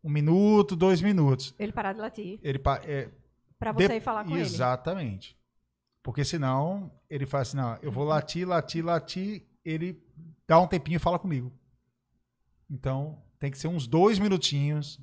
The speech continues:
Speaker 1: um minuto, um minuto a dois depois, você pode dar atenção pro cachorro.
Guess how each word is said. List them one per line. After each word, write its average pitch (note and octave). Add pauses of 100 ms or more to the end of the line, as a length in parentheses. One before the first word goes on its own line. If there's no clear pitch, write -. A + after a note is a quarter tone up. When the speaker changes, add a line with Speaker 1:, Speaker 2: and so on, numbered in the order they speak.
Speaker 1:
um D#3
minuto, E3+
um A#3
minuto B3
a G#3
dois C#3+
depois, C#3 (400)
você -
pode C#3
dar C#3
atenção C#3
pro C3
cachorro. A2